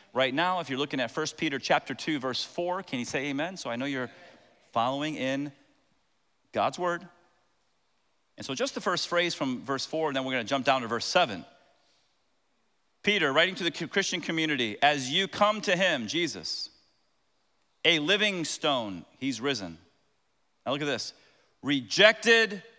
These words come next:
by men." And now with that in mind, please jump down to verse seven.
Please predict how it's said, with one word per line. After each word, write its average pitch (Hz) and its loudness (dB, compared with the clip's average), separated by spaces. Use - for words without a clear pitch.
by 190 8
men." 131 2
And 123 -2
now 147 2
with 113 -4
that 147 4
in 196 -2
mind, 139 0
please 139 -2
jump 139 0
down 135 2
to 123 -4
verse 120 -2
seven. 104 0